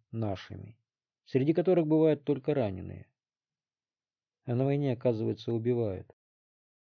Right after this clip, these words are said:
Откуда эта напасть взялась? Откуда примчалась, калеча привычный мир, заливая улицы кровью? Может, Улина семья уже отправилась за границу, как многие?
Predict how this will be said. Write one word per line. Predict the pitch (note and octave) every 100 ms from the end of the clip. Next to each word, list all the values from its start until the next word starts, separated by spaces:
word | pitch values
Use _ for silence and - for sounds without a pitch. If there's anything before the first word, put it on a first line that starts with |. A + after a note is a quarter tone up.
| _
Откуда | - G#2+ - C#3+ C#3+
эта | C3 B2
напасть | A#2 A#2+ A#2
взялась? | G#2+ A2+ A2 G#2+ _ _ _ _
Откуда | A2 - - D#3 C3+
примчалась, | - A#2+ A#2 B2 A#2+ A2 -
калеча | A#2 A#2+ A2+ A2
привычный | G#2+ A2+ A2 - A2+
мир, | B2 C#3 B2+
заливая | G2+ G#2+ A2+ C3 C3
улицы | C3 B2 A#2+ -
кровью? | A#2+ B2+ A#2+ F#2 F2+ F#2+ _ _ _ _ _ _ _ _ _ _ _ _ _
Может, | A#2+ B2+ C3+ -
Улина | C3+ C3+ B2
семья | A#2 B2 B2 B2+
уже | A#2 A#2+
отправилась | A#2+ B2+ B2 A#2+ A2
за | A#2
границу, | B2 B2 A#2+ - - - _ _
как | - F#2+
многие? | A2 G#2 F#2+ F#2 F2+